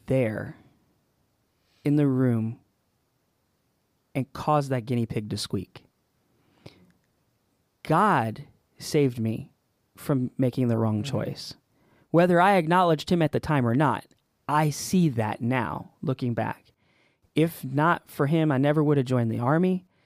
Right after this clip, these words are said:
Speaker 1: I would have had that label of depression on my life,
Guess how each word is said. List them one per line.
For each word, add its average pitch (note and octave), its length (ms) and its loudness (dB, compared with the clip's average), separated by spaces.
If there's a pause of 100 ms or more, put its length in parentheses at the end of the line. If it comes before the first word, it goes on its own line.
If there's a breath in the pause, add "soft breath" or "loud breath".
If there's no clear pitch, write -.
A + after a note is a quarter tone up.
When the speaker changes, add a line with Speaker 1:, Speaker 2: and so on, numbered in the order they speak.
(360)
Speaker 1:
I A#2+ 100 0
would C3 180 0
have B2 100 -2
had C3 220 -2
that A#2 200 -2
label C3+ 320 2
of A2+ 100 -2
depression C#3+ 500 -2
on D3+ 120 2
my D3 140 2
life, C#3+ 420 0